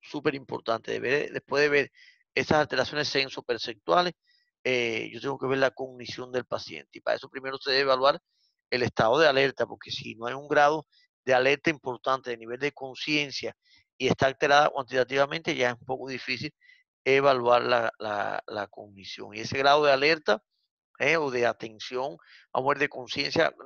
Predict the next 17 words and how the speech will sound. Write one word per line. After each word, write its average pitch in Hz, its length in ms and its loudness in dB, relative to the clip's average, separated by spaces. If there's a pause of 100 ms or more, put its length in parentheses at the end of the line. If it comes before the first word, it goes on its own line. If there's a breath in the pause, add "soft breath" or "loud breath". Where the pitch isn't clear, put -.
no 135 120 -6
como 147 240 -10
categoría 131 400 -2
social, 147 440 0 (320 soft breath)
sino 131 260 -6
como 139 200 -10
categoría 123 480 0
médica, 160 320 2
va 135 180 6
desde 117 160 -2
la 113 120 0
lucidez 120 680 -4 (400)
total, 156 400 2
pasando 135 380 -2
por 139 160 -4
la 131 80 4
obnubilación, 151 960 -2